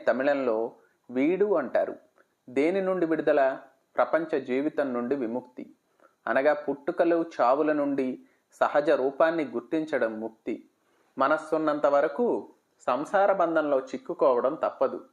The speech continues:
మనస్సు అణిగినప్పుడు మాత్రమే ఇది సిద్ధిస్తుంది. ఎంతవరకు నామ రూపాలున్నాయో అంతవరకు మనస్సు ఆకర్షించబడుతూ ఉంటుంది. మనం భక్తిని అభ్యసిస్తే ఈశ్వరుని రూపం, ఈశ్వర గుణాలే కనిపిస్తాయి. అట్టి భక్తిలో కూడా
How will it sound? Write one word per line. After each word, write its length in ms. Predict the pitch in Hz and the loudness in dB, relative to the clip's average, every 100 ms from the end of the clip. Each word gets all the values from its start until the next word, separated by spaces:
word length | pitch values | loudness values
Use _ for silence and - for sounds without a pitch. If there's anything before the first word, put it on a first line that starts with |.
| _ _ _ - | _ _ _ -2
మనస్సు 380 | 127 156 - 156 | 0 0 0 0
అణిగినప్పుడు 560 | 139 139 156 147 151 | 0 0 0 0 -2
మాత్రమే 460 | 147 143 147 143 139 | 0 0 0 0 0
ఇది 200 | 135 123 | -2 -6
సిద్ధిస్తుంది. 720 | - 113 123 131 - 104 101 - _ _ _ - | -8 -10 -8 -10 -8 -8 -8 -12 _ _ _ -4
ఎంతవరకు 600 | 139 160 170 175 165 170 160 147 120 | 0 2 4 4 2 2 -2 0 0
నామ 260 | 131 160 | 2 4
రూపాలున్నాయో 840 | 151 139 143 160 151 147 147 143 139 | 2 2 4 4 4 0 0 2 2
అంతవరకు 560 | 131 127 127 127 127 135 | 0 0 2 2 0 -2
మనస్సు 420 | 123 120 127 - | -2 -2 -2 0
ఆకర్షించబడుతూ 880 | 113 113 131 - 131 127 117 110 113 | 0 0 -4 -6 -4 -2 -2 -2 -6
ఉంటుంది. 460 | 110 101 104 82 - _ _ _ _ - | -6 -8 -10 -10 -14 _ _ _ _ -2
మనం 200 | 143 156 139 | 0 0 0
భక్తిని 420 | 135 - 214 202 | 0 0 0 2
అభ్యసిస్తే 580 | 180 170 175 175 - 170 143 139 | 0 0 -4 -6 -2 0 0 0
ఈశ్వరుని 600 | 143 160 - 170 156 139 | -2 -4 -2 -2 0 -2
రూపం, 400 | 123 143 - 127 131 - | -2 -2 -2 -2 -4 -8
ఈశ్వర 460 | 120 147 - 147 127 | -8 -8 -4 -2 0
గుణాలే 420 | 113 120 135 117 | 0 0 0 0
కనిపిస్తాయి. 680 | 113 107 - 101 - 101 - _ _ _ _ - | -2 -6 -8 -10 -8 -8 -10 _ _ _ _ -8
అట్టి 240 | 117 - 131 | -6 -2 0
భక్తిలో 420 | 123 - 160 160 | 0 0 0 0
కూడా 280 | 160 160 | 0 2